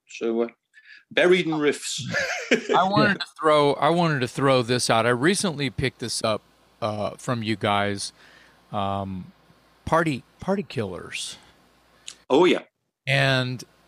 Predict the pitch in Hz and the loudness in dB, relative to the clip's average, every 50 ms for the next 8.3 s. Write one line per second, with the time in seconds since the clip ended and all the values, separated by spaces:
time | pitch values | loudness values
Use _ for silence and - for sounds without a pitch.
0 | _ _ _ _ _ _ _ _ - 120 127 139 143 139 135 131 123 120 156 185 | _ _ _ _ _ _ _ _ -10 -4 0 2 2 2 2 2 2 2 0 0
1 | - - 226 196 - 190 143 113 131 127 120 120 120 123 - - - - - - | 0 -2 -6 -6 -4 -6 -4 -2 0 0 2 2 0 0 -2 -4 -4 -6 -8 -10
2 | _ - 120 123 127 127 123 127 127 117 104 - - - - _ _ _ _ _ | _ -6 -2 0 0 0 0 -2 -2 -2 -2 -4 -4 -6 -8 _ _ _ _ _
3 | _ _ _ _ _ - 127 143 - _ - 139 147 156 156 185 208 226 202 170 | _ _ _ _ _ -2 0 0 0 _ 0 0 2 2 2 2 2 2 2 0
4 | 147 123 127 135 139 - 98 85 - _ _ _ _ _ _ _ _ _ - - | 0 2 2 0 0 -2 -6 -12 -12 _ _ _ _ _ _ _ _ _ -4 0
5 | 127 131 127 127 123 123 123 120 120 117 113 107 - _ _ _ _ _ _ _ | 2 2 4 4 4 4 2 0 -2 -6 -10 -12 -14 _ _ _ _ _ _ _
6 | _ _ _ _ _ _ _ _ _ _ _ _ _ _ _ _ _ _ _ _ | _ _ _ _ _ _ _ _ _ _ _ _ _ _ _ _ _ _ _ _
7 | _ _ _ _ _ _ _ _ - - 127 113 160 151 143 123 _ _ _ - | _ _ _ _ _ _ _ _ -18 -8 -2 0 2 2 2 0 _ _ _ -18
8 | 123 120 123 160 180 | -10 -4 0 0 0